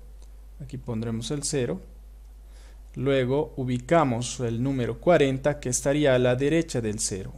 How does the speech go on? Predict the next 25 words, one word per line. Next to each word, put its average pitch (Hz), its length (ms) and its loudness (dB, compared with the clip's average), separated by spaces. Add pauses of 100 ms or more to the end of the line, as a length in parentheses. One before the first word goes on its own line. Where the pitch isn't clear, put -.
(220)
Más 151 320 -8
o 139 40 -4
menos 135 280 -2
por 117 280 -4
aquí 151 340 -4
lo 135 120 2
vamos 113 340 -2
a 113 40 -4
ubicar 123 420 -2
al 104 180 -2
cuarenta. - 500 -10 (440)
Y 139 100 -2
obviamente 143 500 2
tenemos 113 560 0
menos 143 420 0
infinito 160 560 2
a 160 60 6
la 160 80 4
izquierda 160 760 4
y 139 160 -2
más 147 420 2
infinito 135 840 0
a 110 140 0
la 107 160 -2
derecha. 101 520 -6